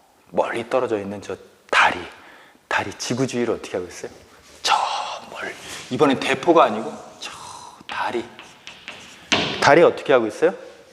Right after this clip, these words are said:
다리요? 아, 원운동하고 있다고 우리는 지금 생각하고 있지만,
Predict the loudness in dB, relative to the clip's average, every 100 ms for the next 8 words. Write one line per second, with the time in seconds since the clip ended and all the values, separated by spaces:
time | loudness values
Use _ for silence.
0 | _ _ _ -20 -20 -20 -20 -20 -8 -2
1 | 0 4 2 2 -6 -14 -6 2 6 6
2 | 8 6 2 -2 -10 -14 -20 -20 -20 -18
3 | -16 -18 -20 -20 -18 -2 4 8 8 10
4 | 8 6 2 2 0 2 0 0 -2 -2
5 | -4 -4 -6 -8 -6 -6 -4 -6 -6 -8
6 | -8 -10 -10